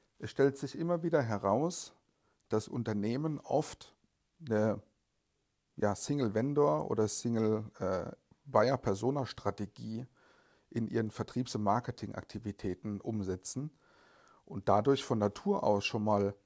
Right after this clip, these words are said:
die Chance minimieren, den einzelnen Kunden für sich als kaufenden Kunden zu gewinnen. Umso wichtiger ist es,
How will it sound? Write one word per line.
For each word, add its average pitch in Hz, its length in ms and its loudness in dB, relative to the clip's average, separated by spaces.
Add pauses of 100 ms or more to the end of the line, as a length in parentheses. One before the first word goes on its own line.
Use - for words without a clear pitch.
(600)
die 104 80 -2
Chance 113 500 2
minimieren, 135 800 0 (920)
den 98 120 -2
einzelnen 127 560 0
Kunden 156 540 -4
für - 180 -2
sich 127 280 -4
als 110 200 -2
kaufenden 117 420 0
Kunden 107 480 -6
zu 98 140 -10
gewinnen. 82 340 -6 (2000)
Umso 165 340 0
wichtiger 151 460 2
ist 104 220 -4
es, 98 280 -6